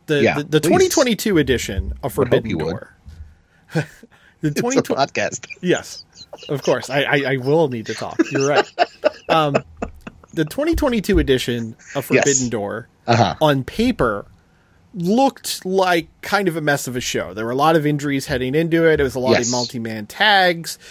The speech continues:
Speaker 1: Really, the only dream matches were, uh, Orange Cassidy versus Will Ospreay, which at the time was just sort of, "Okay, I guess we're doing that."
Speaker 2: Yeah.
Speaker 1: Uh, and, uh, we had, uh,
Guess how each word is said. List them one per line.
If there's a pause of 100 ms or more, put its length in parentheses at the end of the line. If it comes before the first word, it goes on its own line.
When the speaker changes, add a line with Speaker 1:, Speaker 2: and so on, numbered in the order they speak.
(240)
Speaker 1:
Really,
the
only
dream
matches
were, (420)
uh,
Orange
Cassidy
versus
Will
Ospreay,
which
at
the
time
was
just
sort
of, (120)
"Okay,
I
guess
we're
doing
that." (440)
Speaker 2:
Yeah.
Speaker 1:
Uh,
and, (400)
uh,
we
had,
uh,